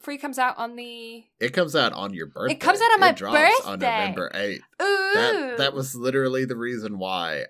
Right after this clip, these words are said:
Speaker 2: I swapped it.
Speaker 1: Yeah, 'cause we
Speaker 2: So
Speaker 1: were gonna watch Baby Steps, but Baby Steps magically walked away. We couldn't find it anywhere.
Speaker 2: So, yeah, we were supposed to cover Baby Steps,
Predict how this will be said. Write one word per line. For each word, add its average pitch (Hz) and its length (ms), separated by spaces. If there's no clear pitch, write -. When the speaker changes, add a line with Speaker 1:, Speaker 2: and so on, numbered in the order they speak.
Speaker 2:
I 78 180
swapped - 460
it. - 120
Speaker 1:
Yeah, 269 220
'cause 262 200
we 269 100
Speaker 2:
So 254 120
Speaker 1:
were 349 60
gonna 381 140
watch 294 160
Baby 254 180
Steps, - 320
but - 720
Baby 240 200
Steps 220 260
magically 208 460
walked 196 260
away. 196 440
We 226 80
couldn't 269 140
find 247 180
it 202 60
anywhere. 175 340
Speaker 2:
So, 92 600
yeah, 95 200
we 90 140
were 143 220
supposed 151 340
to - 60
cover 127 220
Baby 127 280
Steps, 127 520